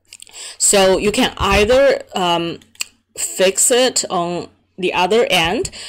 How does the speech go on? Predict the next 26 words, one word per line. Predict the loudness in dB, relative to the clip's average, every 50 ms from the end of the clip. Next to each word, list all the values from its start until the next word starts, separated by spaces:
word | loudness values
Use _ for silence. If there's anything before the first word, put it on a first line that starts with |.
| -14 -6 0
or | 2 4 4
you | 4 2 0
can | -2 -4 -2
also | -2 -2 -2 -2 -2 -2 0
say, | 0 0 0 0 0 0 0 -2
like, | -2 -4 -6 -6
maybe | -4 -4 -4 -4 -4 -4
just | -4 -4 -2 0 0 0 -2 -4 -8 -16 -20 -20 -6 _
add | 0 0 2 0 0 -2 -6 -10
the | -12 -14 -14
proper | -14 -6 -4 -2 -2 0 0 0 2
range | 2 2 0 -2 -4 -4 -4
and | -4 -4 -4 -4
let's | -4 -2 -2 -2
say | 0 0 0 0
look | -2 -2 -2 -4 -4 -4 -6
up | -6 -6 -8 -6
to | -4 -4
nineteen. | -4 -4 -4 -6 -6 -6 -6 -6 -6 -6 -6 -6 -8 -10 _ _ -20 -20 -20 -20 _ _ -20 -20 _ _ _ _ _ _ _ _ _ _ _ _ _ _ _ _ _
And | -4 -2 -2 0
then | -2 -2 -2
you | -2 -2 0
see, | 2 2 2 2 0 -2 -4 -8 -16 _ _ _ _ _ -10
okay, | -8 -4 -2 0 2 2 0 0
so | -2 -4 -4
now | -4 -2 -2 0 0 0 0 0 -2 -4